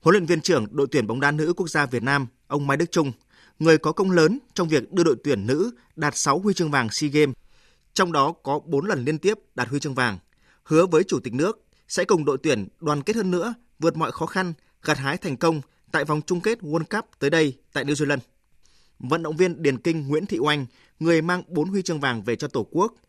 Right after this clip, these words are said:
chia sẻ niềm vinh dự, tự hào đã giành được tổng số mười hai huy chương vàng tại các kỳ SEA Games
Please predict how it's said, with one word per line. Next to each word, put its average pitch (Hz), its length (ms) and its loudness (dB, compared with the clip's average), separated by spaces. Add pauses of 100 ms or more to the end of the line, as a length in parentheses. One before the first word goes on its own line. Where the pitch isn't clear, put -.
(140)
chia 196 140 4
sẻ 170 200 -2
niềm 120 220 -2
vinh 160 140 -4
dự, 139 300 -4
tự 131 120 -2
hào 127 320 -2 (300)
đã 160 160 -4
giành 160 200 -2
được 131 220 0
tổng 110 160 -2
số 120 240 -2
mười 190 200 0
hai 156 160 -4
huy 160 100 0
chương 147 180 -6
vàng 117 220 -2 (120)
tại 123 120 -6
các 165 160 -4
kỳ 123 160 -4
SEA 143 180 -4
Games 139 240 4